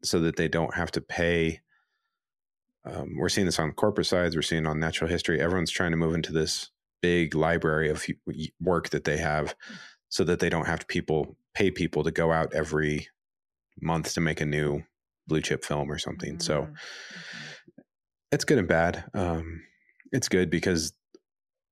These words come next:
Speaker 1: wildlife is gonna change and the scenery is gonna change. The seasons still change. I mean, the, the salmon ran two weeks later in Alaska this year. So it's a different world,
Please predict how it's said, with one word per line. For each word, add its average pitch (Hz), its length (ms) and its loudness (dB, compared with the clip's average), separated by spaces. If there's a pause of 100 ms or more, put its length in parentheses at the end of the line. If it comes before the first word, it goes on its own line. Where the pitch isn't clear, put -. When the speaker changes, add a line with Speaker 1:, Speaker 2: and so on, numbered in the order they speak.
(160)
Speaker 1:
wildlife 87 420 2
is 82 120 0
gonna 80 200 0
change 80 680 -2 (360)
and 78 500 -2 (440)
the - 80 -8
scenery 85 440 0
is 82 120 0
gonna 82 180 2
change. 80 560 -2
The 73 220 -2 (180)
seasons 87 440 2
still 80 180 0
change. 80 320 0
I 78 40 0
mean, 80 300 0 (1600)
the, 76 380 2 (340)
the 80 80 2
salmon 90 400 2
ran 82 200 2
two 85 200 2
weeks 82 280 2
later 80 280 2
in 80 80 0
Alaska 78 380 0
this 78 220 0
year. 80 240 2
So 71 320 0 (720)
it's 82 220 -4
a - 40 -16
different 76 400 0
world, 80 400 0